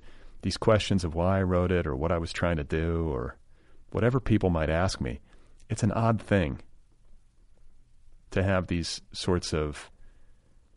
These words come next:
feelings, this kind of foggy sensation. And I'm imagining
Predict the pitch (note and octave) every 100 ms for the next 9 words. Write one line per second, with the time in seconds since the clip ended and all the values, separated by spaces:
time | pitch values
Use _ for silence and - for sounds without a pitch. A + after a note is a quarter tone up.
0 | - - - - - - - - - -
1 | C#2 F2 C#2+ A#1 - - - - - -
2 | G#2+ F2 - F#2+ F#2 F2 D2+ - D2 -
3 | C#2+ - C2+ - A2 G#2+ A#2 A2+ C3 D#3+
4 | G#2+ F2+ F2